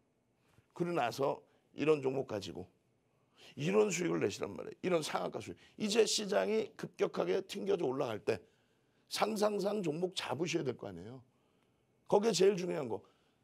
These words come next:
"나는 저점에서 잘 사요. 근데 못 팔아요." 못 팔아? 오케이. 탈퇴 신호까지 다 잡아드립니다. 십오 시 이전에 다 파세요. 다 팔았더니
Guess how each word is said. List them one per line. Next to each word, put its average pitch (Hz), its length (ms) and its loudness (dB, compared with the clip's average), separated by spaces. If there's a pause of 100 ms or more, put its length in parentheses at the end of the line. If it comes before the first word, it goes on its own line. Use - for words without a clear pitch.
(360)
"나는 220 400 2
저점에서 170 480 2
잘 156 200 0
사요. 131 440 -4
근데 214 300 4
못 220 260 -2
팔아요." - 420 -4 (500)
못 190 160 -2
팔아? 220 300 -4 (140)
오케이. 147 360 -2 (580)
탈퇴 - 640 2
신호까지 180 960 0 (300)
다 123 160 0
잡아드립니다. 127 720 -4 (640)
십오 240 380 2
시 214 160 2
이전에 196 260 0
다 - 140 -4
파세요. 165 540 0 (220)
다 139 380 2
팔았더니 147 720 -4